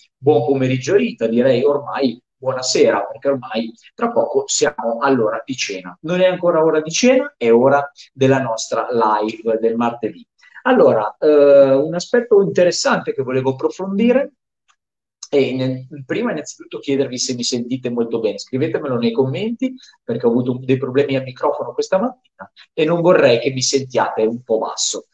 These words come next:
Ciao Giuseppina, benvenuta. Eh, altra cosa, la mattina siamo partiti con questo, oh, format dove prendiamo uno studio a caso,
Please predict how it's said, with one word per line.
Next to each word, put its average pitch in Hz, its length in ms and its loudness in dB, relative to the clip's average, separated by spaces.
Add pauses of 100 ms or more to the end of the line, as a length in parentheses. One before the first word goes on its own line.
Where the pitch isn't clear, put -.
(160)
Ciao 254 320 0
Giuseppina, 262 600 0
benvenuta. 277 760 -2 (440)
Eh, 147 500 6
altra 214 380 2
cosa, 117 760 0 (100)
la 220 200 -2
mattina 139 600 -4
siamo 214 300 -4
partiti 165 520 -6
con 131 380 0 (440)
questo, 127 800 -2
oh, 113 240 -8
format - 880 -2 (260)
dove 190 280 2
prendiamo 190 540 2
uno 123 160 -6
studio 135 440 0
a 120 60 0
caso, - 680 -4